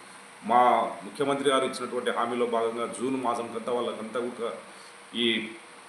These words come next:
డిఎస్సి అంతా కంప్లీట్ చేసి కూడా వాళ్ళకు ఉద్యోగాలు ఇచ్చేటువంటి అవకాశం ఈరోజు మాకు కల్పిస్తున్నామని చెప్పేసి తెలియజేస్తున్నాం. అలాగే ఏదైతే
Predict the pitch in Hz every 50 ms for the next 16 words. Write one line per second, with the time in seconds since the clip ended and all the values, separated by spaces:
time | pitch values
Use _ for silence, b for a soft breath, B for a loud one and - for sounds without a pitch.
0 | - - - - 95 113 135 143 135 139 147 139 117 120 127 - 120 117 110 123
1 | 127 120 123 123 - - 123 123 - - 120 110 113 110 104 - 101 95 90 87
2 | - - - - - - - - - - - - 110 110 107 104 104 104 104 113
3 | 123 123 127 123 120 - - 120 - 107 110 101 92 104 95 90 - - - -
4 | - - - - - 113 113 117 135 131 127 143 131 120 113 113 113 113 110 113
5 | 107 101 92 87 - - - - - - - - - - 113 110 107 - - 110
6 | 110 - 120 117 - - 113 110 107 107 101 98 104 92 107 98 - - 101 95
7 | 101 104 95 85 - - 107 92 - 90 104 113 123 131 143 151 143 - - -
8 | B B B B B - - - 107 127 135 147 143 147 160